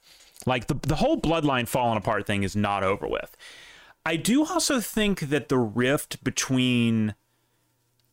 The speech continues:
Roman and the bloodline members is gonna start growing,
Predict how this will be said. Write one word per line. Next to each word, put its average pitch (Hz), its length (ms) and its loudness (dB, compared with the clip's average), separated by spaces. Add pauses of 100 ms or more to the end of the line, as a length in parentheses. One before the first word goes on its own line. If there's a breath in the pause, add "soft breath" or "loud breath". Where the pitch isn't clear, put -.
(100)
Roman 127 500 2 (120)
and 135 440 0
the 156 60 -2
bloodline 165 420 0
members 165 380 0
is 165 100 -4
gonna 175 160 0
start 165 280 -2
growing, 175 400 0